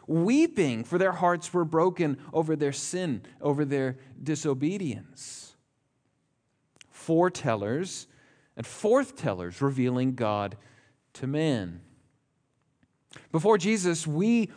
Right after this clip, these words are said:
walked in the futility of our minds, as Paul says in Ephesians. We were in darkness. We are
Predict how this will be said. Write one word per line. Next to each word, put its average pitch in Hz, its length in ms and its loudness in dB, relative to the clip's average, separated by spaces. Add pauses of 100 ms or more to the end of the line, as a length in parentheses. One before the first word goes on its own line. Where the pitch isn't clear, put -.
walked 190 540 4
in 190 140 2
the 175 160 4 (100)
futility 208 840 4
of 180 200 4
our 165 140 6
minds, 180 520 4
as 160 140 -2
Paul 180 320 4
says 160 460 2
in 170 200 0
Ephesians. 175 640 0
We 208 140 2
were 196 160 2
in 175 320 -2
darkness. 180 640 0
We 190 160 4
are 175 120 4